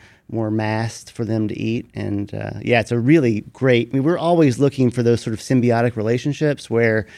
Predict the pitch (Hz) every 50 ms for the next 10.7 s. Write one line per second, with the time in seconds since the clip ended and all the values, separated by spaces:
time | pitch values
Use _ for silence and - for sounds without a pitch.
0 | - - - _ _ _ - - 110 113 113 110 107 104 110 - - _ _ -
1 | 123 110 110 104 _ _ _ - - - - 123 - - 170 - 143 127 - 101
2 | 120 127 127 127 120 120 110 120 113 107 110 110 98 107 113 117 117 120 117 113
3 | 113 - - 110 110 - - - - - 131 120 110 98 107 104 113 113 117 117
4 | 120 - 110 101 113 120 127 143 151 151 156 151 151 _ _ _ _ _ _ _
5 | _ - - 120 113 - 117 110 - - 127 117 113 110 104 - 113 113 117 107
6 | - - 107 107 107 104 101 104 101 - 107 104 101 101 101 - - 120 110 104
7 | 107 107 110 101 - 117 110 - - - 104 104 104 101 101 - - - _ _
8 | _ - - 107 104 104 - - - - - 107 104 104 101 101 104 _ _ _
9 | _ _ _ _ - - 113 107 120 123 127 127 117 117 - - 113 117 107 110
10 | 101 - - 131 117 98 98 - 85 82 104 - -